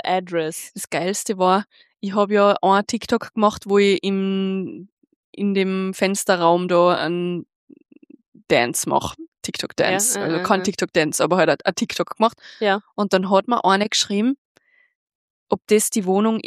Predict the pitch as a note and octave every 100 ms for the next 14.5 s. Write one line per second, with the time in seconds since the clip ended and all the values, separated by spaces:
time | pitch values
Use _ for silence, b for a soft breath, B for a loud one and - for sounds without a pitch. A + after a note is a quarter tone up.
0 | - - G3 G#3+ G#3+ G3+ G#3+ G#3 G3 F#3+
1 | A3+ - A#3 - F#3 G3 F3+ D#3+ E3+ -
2 | - _ _ _ _ _ - G3+ A3+ A3
3 | G3+ F#3 G3+ G#3 - A3 A3+ F#3+ G#3 G#3+
4 | A3 B3 C#4 A3 G#3 G3 F#3+ _ _ _
5 | _ A3 G#3 A3 _ _ _ _ G3 F#3
6 | G3 G3 F#3+ F#3 F3 G3 F3+ F#3+ F#3 -
7 | _ _ _ _ _ _ - F#3+ G3+ C#4
8 | A3 D3+ D#3 E3+ F3+ _ _ _ - G3
9 | F#3+ F#3+ C#4+ - G3+ - F#3+ G3+ C#4 -
10 | A3+ - E3 - E3 E3+ E3+ - F#3+ F#3
11 | - G3 F#3+ F#3 B B B - G3+ G3
12 | G3+ F#3+ F#3+ G3 B3+ C#4 C#4 - C#4 B3+
13 | G3 F3 - G3+ B3 C4+ C#4 C#4 C4+ -
14 | C4+ G#3 F#3+ - F#3